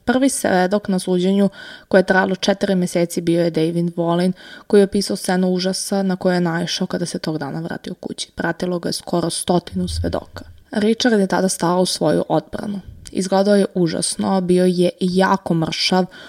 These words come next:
oči su mu upale i bile su potpuno bez sjaja. Tvrdio da je bio polusvestan tokom ubistava Valina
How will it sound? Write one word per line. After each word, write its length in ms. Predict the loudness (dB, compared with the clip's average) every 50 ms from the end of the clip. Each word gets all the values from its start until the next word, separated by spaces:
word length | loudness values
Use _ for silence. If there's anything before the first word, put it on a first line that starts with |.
| -20 -8 _
oči 300 | 4 4 4 4 2 -2
su 160 | -2 2 2
mu 140 | 4 4 4 4
upale 520 | 2 0 0 0 _ -2 0 0 2 2 0
i 40 | 0
bile 260 | 0 0 -2 -2 -2
su 120 | -4 -6
potpuno 440 | -6 -6 -6 -6 -4 -6 -6 -4 -4
bez 260 | -4 -4 -4 -4 -4
sjaja. 600 | -6 -6 -4 -4 -4 -4 -4 -6 -8 -10 -12 -16 -18 -20 _ _ _ _ _ _ _ _ _ -8
Tvrdio 400 | -4 -2 0 2 4 6 6 6
da 100 | 8 6
je 80 | 6
bio 240 | 6 6 4 4 4
polusvestan 880 | 2 0 0 2 2 4 2 2 0 0 0 0 0 0 0 -2 -2 -2
tokom 240 | -2 -2 -2 0 -2
ubistava 840 | -2 0 -2 -4 -4 -4 -8 -8 -6 -4 -4 -4 -4 -4 -6 -8 -10 -12 -12
Valina 760 | -10 -6 -4 -4 -4 -2 -2 -2 -2 0 0 0 0 -2 -4